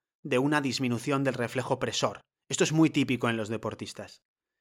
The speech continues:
La hipoglucemia, la hipocapnia, la deshidratación y el calor se pueden sumar para favorecer esta cascada de eventos, que deriva en un elevado número de atenciones médicas en la línea de meta.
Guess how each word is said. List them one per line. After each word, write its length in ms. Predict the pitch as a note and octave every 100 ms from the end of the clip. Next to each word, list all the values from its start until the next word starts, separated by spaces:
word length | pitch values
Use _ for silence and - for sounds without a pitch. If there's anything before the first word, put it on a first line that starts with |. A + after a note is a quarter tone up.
| _ _ _
La 100 | C3+
hipoglucemia, 920 | B2+ A2+ A2+ - D#3+ C#3 C3 C3 - _
la 180 | D3+
hipocapnia, 840 | B2+ B2 A2+ D3+ C#3+ C3+ A#2 A2+ - -
la 140 | C3+
deshidratación 840 | B2+ C#3 A#2+ A2 - - D3+ C3
y 80 | B2
el 100 | A#2
calor 520 | A#2+ B2 D#3 C#3+ A3 - _
se 140 | - F3
pueden 280 | D3 D3
sumar 560 | C#3 - C3+ D#3 C3+ G2+ - _
para 180 | C3 B2
favorecer 460 | B2+ B2+ B2 D3
esta 180 | D3+ D#3
cascada 420 | C#3 A#2+ - C3+
de 60 | B2
eventos, 480 | A2 G#2+ F#2+ G2 - _ _ _ -
que 100 | C3+
deriva 460 | B2+ C#3+ D#3 G3 -
en 120 | C3+
un 80 | C3+
elevado 340 | C#3 C3+ C3
número 340 | C3 C#3+ C3 A2+
de 80 | A2
atenciones 520 | G#2+ G#2+ C3+ C#3 B2+
médicas 420 | C#3+ C#3+ C#3+ D3
en 120 | C3+
la 100 | A#2+
línea 300 | A#2 A#2+ B2
de 80 | G#2+
meta. 340 | G2 F2+ -